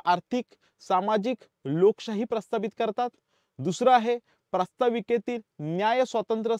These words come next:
समता, बंधुता यांचे उदात्त आदर्श साध्य करण्याचे उद्दिष्ट आहे. कळलं? हे त्याच्यातलं ऑब्जेक्टिव्ह आहे. नंतर पोलीस स्टेटच्या जागी कल्याणकारी राज्याची निर्मिती करणं हे त्याचं ऑब्जेक्टिव्ह आहे. आणि दुसरी सगळ्यात शेवटी म्हणजे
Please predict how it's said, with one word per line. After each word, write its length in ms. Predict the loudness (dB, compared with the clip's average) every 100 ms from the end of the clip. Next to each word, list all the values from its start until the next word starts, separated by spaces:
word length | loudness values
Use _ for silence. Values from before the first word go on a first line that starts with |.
| -4
समता, 300 | -4 -2 -2
बंधुता 420 | -2 -2 -2 -4
यांचे 220 | -4 -4
उदात्त 440 | -4 0 -2 _
आदर्श 400 | -2 -2 -4 -4
साध्य 440 | -6 -2 -2 2 0
करण्याचे 520 | 0 -4 -4 -4 -2
उद्दिष्ट 480 | -2 -2 -4 -2 -2
आहे. 240 | -2 -4 -10 _ _ _ _ 2
कळलं? 180 | 4
हे 180 | 4 2
त्याच्यातलं 540 | 2 0 -2 -2 2 2
ऑब्जेक्टिव्ह 520 | 0 -2 -2 0 0
आहे. 180 | 0 -2 -10 _ _
नंतर 260 | -4 0 0
पोलीस 420 | 0 0 2 0
स्टेटच्या 440 | 0 -2 0 0
जागी 240 | 0 0 -4 0
कल्याणकारी 520 | 2 2 2 2 0
राज्याची 380 | 0 -4 -6 -6
निर्मिती 380 | -4 -4 -6 -2
करणं 360 | -2 -2 -4 -8 _ -2
हे 80 | 2
त्याचं 180 | 2 2
ऑब्जेक्टिव्ह 480 | 0 -4 -4 -2
आहे. 80 | -2 -4 _ -8
आणि 180 | -6 -4
दुसरी 420 | -6 -4 -2 -2 -6 _ _
सगळ्यात 200 | -4 -2 0
शेवटी 340 | 2 2 0
म्हणजे 300 | -4 -2 -4